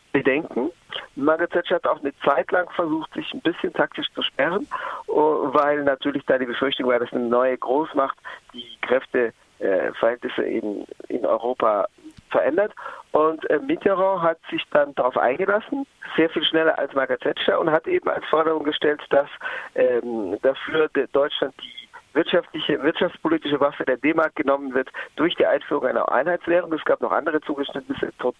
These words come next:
der französische Erdölkonzern Elf, also heute Total, stieg etwa in Ostdeutschland ein und übernahm das Tankstellennetz, äh, von Leuna.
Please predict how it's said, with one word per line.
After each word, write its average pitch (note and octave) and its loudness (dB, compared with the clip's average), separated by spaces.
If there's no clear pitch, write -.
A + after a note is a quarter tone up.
der B2 2
französische - -4
Erdölkonzern C3 0
Elf, D3 2
also B2+ -2
heute A#2+ -2
Total, B2+ 0
stieg - -2
etwa E3 2
in - -2
Ostdeutschland - -2
ein C#3+ 2
und C#3 -6
übernahm B2+ 2
das C3 -4
Tankstellennetz, C#3 0
äh, B2 0
von A2 -2
Leuna. C#3 2